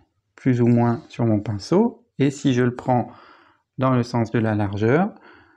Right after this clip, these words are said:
ça peut faire des traits larges, comme ceci. Ou si je le prends un peu en biais, voilà,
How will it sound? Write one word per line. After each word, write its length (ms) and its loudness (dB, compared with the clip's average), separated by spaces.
ça 200 -4
peut 120 -8
faire 280 0
des 140 0
traits 480 -2
larges, 500 -2
comme 200 -2
ceci. 520 -8
Ou 260 0
si 200 -4
je 100 0
le 80 -2
prends 380 -4
un 120 2
peu 360 -2
en 120 0
biais, 420 0
voilà, 400 -2